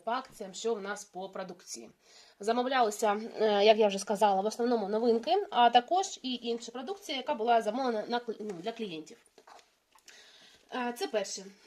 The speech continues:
І друге, перед тим, як почати розпаковку, хочу вас попросити проголосувати за мене.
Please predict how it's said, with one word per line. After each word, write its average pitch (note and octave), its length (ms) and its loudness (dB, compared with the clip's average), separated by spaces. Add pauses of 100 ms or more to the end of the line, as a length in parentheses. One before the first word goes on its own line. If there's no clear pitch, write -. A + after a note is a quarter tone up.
(100)
І C#4+ 160 -2
друге, A#3+ 260 -6
перед C#4 200 -6
тим, B3+ 140 -2
як G#3+ 200 2
почати G3+ 520 -2
розпаковку, B3+ 600 -4
хочу B3 340 0
вас A3 260 2
попросити C4+ 640 -6 (840)
проголосувати A3+ 640 4
за F#3 120 -6
мене. F#3 320 -6